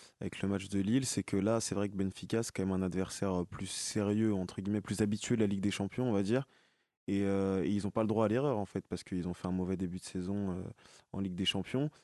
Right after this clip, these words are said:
Et s'ils veulent rester dans les vingt-quatre, bah, il faut qu'ils gagnent ce match.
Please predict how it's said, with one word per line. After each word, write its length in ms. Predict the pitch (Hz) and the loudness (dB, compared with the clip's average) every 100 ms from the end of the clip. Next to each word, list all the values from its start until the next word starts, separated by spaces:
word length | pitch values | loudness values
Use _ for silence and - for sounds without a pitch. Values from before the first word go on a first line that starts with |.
| - | -6
Et 60 | 95 | -6
s'ils 220 | - 104 | -2 0
veulent 140 | 101 | 2
rester 260 | 95 92 - | 2 0 0
dans 60 | 95 | 0
les 80 | |
vingt-quatre, 340 | 90 90 117 123 | 0 0 0 0
bah, 80 | 95 | 0
il 80 | |
faut 160 | 87 110 | 0 -4
qu'ils 180 | - 92 | -6 -2
gagnent 140 | 92 | -2
ce 140 | - 110 | 0 0
match. 320 | 107 - | -2 -4